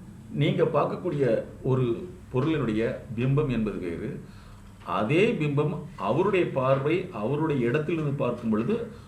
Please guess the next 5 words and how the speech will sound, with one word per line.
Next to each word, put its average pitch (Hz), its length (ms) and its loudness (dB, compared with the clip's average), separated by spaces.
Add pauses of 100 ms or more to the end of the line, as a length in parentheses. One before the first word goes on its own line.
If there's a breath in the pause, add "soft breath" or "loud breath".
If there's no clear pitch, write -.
(120)
அந்த - 280 0
பிம்பம் 147 400 0
என்பது 113 280 2
வேறு. 98 360 -2 (1000 loud breath)
ஆகவே 156 540 2